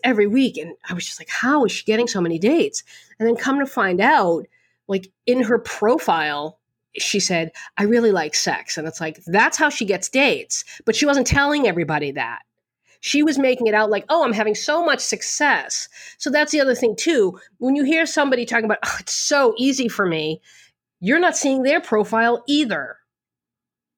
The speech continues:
You know, it goes both ways.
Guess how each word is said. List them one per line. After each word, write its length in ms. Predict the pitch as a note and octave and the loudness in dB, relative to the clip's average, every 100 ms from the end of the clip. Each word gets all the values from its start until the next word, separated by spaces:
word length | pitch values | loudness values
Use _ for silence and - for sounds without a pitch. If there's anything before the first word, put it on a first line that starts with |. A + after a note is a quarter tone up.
| _ _ _ _ _ _ _ - | _ _ _ _ _ _ _ -4
You 80 | A3 | 0
know, 140 | G#3+ A3 | 0 0
it 120 | - | 0
goes 280 | C4 C4 - | 2 2 2
both 280 | A3+ - | 2 2
ways. 640 | A3 E3+ F2 - - - | 0 0 -4 -10 -12 -12